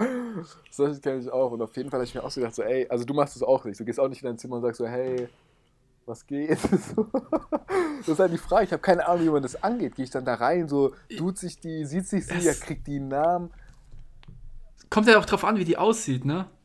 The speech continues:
Speaker 2: Wenn sie jetzt schon vielleicht so ein bisschen, äh, aufreizig, ähm, sich anguckt, dann ist es auch manchmal, finde ich, schwierig hinzugehen, die einfach so anzusprechen, weil man dann vielleicht doch ein Stück weit auch schüchtern ist, ne?
Speaker 1: Ja, und
Speaker 2: Weil, wie du sagst, wie macht man's dann?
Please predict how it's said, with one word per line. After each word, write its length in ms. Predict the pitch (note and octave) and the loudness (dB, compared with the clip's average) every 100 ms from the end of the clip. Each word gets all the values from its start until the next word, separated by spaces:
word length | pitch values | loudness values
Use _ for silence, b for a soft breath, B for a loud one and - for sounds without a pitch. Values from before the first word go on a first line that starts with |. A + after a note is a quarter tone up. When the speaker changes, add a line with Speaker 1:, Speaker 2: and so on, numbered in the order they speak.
| _ _ - | _ _ -2
Speaker 2:
Wenn 160 | D#3 | 0
sie 80 | D#3+ | 2
jetzt 160 | E3 - | 2 2
schon 180 | E3 D#3 | 0 2
vielleicht 260 | E3 D#3+ | 2 2
so 80 | E3+ | 0
ein 100 | D3+ | -2
bisschen, 760 | E3+ - F3 E3 D#3 D3+ D3 D3+ | 0 6 6 6 0 -2 -4 -6
äh, 120 | D3 | -4
aufreizig, 1080 | - F3+ - F3+ F3 - E3 E3 - - - | -2 -2 0 0 0 0 0 -2 -12 -12 -6
ähm, 500 | D#3 D#3 D#3 D3+ D3+ | -4 -2 -2 -4 -6
sich 200 | D3 - | -4 2
anguckt, 500 | A3+ A#3 E3 F3 - | 4 4 4 0 0
dann 140 | D#3 | -2
ist 140 | D#3+ - | -2 -4
es 80 | |
auch 240 | E3+ D#3 - | -4 -4 -4
manchmal, 300 | F3+ E3+ D#3+ | -6 -4 -6
finde 140 | - F#3+ | -4 -4
ich, 80 | |
schwierig 260 | - G#3+ - | 0 0 2
hinzugehen, 460 | A3 A#3 D#3+ D3+ D3+ | 2 2 2 2 0
die 60 | |
einfach 200 | D#3+ D#3+ | -2 -4
so 240 | C#3+ E3+ G3 | 0 2 2
anzusprechen, 580 | F#3+ G#3 - C#3+ C#3 | 0 -4 -4 -2 -2
weil 100 | C#3+ | -2
man 100 | C#3+ C#3+ | -2 -2
dann 80 | |
vielleicht 420 | C#3 D#3+ - - G3 | 0 0 -2 -2 2
doch 320 | G3+ - - | 2 0 -8
ein 80 | E3 | -8
Stück 240 | - G#3 | -4 -2
weit 100 | G3 | 0
auch 140 | F#3 - | -2 -2
schüchtern 340 | C#4+ - D#3+ | -4 -2 -2
ist, 220 | B2+ C3 | -2 -4
ne? 140 | D#3+ G3+ - | -4 -4 -4
Speaker 1:
Ja, 260 | C#3 F#3 | -2 0
und 320 | D#3 - C#3+ B2+ | -2 -4 -6 2
Speaker 2:
Weil, 280 | D#3 E3 - | 4 2 -2
wie 80 | E3 | -2
du 80 | G3 | 2
sagst, 260 | F3+ A3 - | 4 4 4
wie 60 | E3+ | 4
macht 220 | A#3 - | 4 4
man's 220 | F#3+ - | 2 2
dann? 260 | D3 C#3 | 0 -2